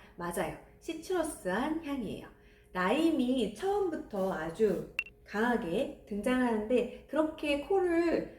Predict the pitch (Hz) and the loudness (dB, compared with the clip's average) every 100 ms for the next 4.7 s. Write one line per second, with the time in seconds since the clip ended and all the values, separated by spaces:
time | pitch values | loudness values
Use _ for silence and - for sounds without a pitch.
0 | - 190 196 254 294 294 - 208 277 320 | -16 -4 2 4 4 0 0 0 0 0
1 | 349 269 190 196 196 175 214 233 247 254 | 0 2 2 2 0 0 2 2 4 2
2 | - - 151 180 - - - 185 185 226 | 2 -6 -6 -6 -8 -16 -14 -2 0 2
3 | 262 - 220 285 330 294 - - 185 262 | 0 -2 -2 2 2 2 -6 -8 -6 -6
4 | - 170 175 175 180 220 - | -6 -8 -6 -6 -2 -2 -4